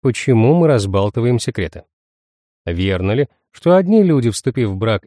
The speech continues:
изменяют с большей вероятностью, чем другие? Почему пациенты, принимающие лекарства от болезни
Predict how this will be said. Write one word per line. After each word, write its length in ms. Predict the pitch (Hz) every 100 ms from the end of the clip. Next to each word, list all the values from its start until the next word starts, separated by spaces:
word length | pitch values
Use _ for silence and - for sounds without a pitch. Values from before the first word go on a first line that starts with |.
| -
изменяют 640 | 120 117 123 120 113 98 _ _ -
с 140 | 101
большей 420 | 117 107 92 110
вероятностью, 600 | 110 127 165 185 - 104 - _
чем 260 | - 107
другие? 460 | 117 143 82 67 - _ _ _ _ _ _ _ _ _
Почему 460 | 113 - 123 110 107
пациенты, 720 | 113 - - 110 107 95 98
принимающие 720 | 92 95 95 92 92 - 98
лекарства 560 | 95 - 98 95 - 98
от 160 | - 101
болезни 540 | 98 95 90 92 87